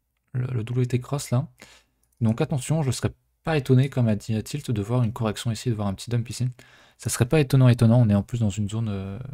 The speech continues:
dans les zones de, de Cubans là, de, dans ces trucs. Je, je l'ai pas moi, mais, euh, mais c'est, bon, c'est encore une fois, c'est pas un short que je prendrais, hein. C'est pas parce qu'on a une divergence,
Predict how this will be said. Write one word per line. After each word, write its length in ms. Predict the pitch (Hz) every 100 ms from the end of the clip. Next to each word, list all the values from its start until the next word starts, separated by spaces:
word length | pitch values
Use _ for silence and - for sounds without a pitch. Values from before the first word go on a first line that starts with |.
| 160 - _ _
dans 80 | -
les 80 | 113
zones 160 | 120
de, 180 | 113 107
de 100 | 104
Cubans 320 | 104 - 110 120 -
là, 100 | 110
de, 120 | 107 110
dans 160 | 117
ces 100 | 110
trucs. 240 | 113 123 - _ _ _
Je, 160 | 101 104
je 100 | 104
l'ai 80 | 107
pas 140 | 131
moi, 160 | 135 120
mais, 160 | 101
euh, 160 | 92 95
mais 180 | 98 98
c'est, 280 | - - -
bon, 160 | 107 - _ - -
c'est 120 | - 120
encore 200 | - 147
une 60 |
fois, 100 | 147
c'est 100 | -
pas 160 | 123 143
un 60 |
short 240 | 120 120 -
que 80 | 113
je 80 |
prendrais, 260 | - 104 113
hein. 120 | 98
C'est 80 | -
pas 80 | -
parce 180 | - -
qu'on 200 | - 107
a 40 |
une 260 | 95 - 107
divergence, 540 | 117 107 101 123 123